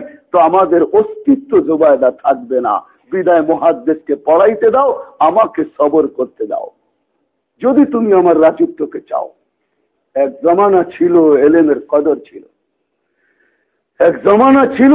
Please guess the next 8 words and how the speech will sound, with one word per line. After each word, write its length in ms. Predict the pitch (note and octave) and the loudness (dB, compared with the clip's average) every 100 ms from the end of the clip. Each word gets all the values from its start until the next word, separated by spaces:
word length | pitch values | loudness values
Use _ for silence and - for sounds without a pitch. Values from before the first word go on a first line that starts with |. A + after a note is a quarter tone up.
| D4 | 4
এলেমের 400 | B3+ C4 C#4 A3+ - | 4 4 4 2 0
কদর 320 | A#3+ A#3+ D4 - | -2 0 0 0
ছিল, 200 | C4 C4 | 0 0
বাদশাদের 600 | A3+ G#3 - A#3+ A3+ A3+ - | 2 0 -2 -2 2 2 0
দিলও 280 | G#3+ A3+ C#4+ | -2 2 2
এলেমের 380 | A#3+ D#3+ G#3+ F3 | 2 0 0 0
কদর 300 | E3+ D#3+ D#3 | 0 0 -2
ছিল, 240 | - C3+ | -4 -14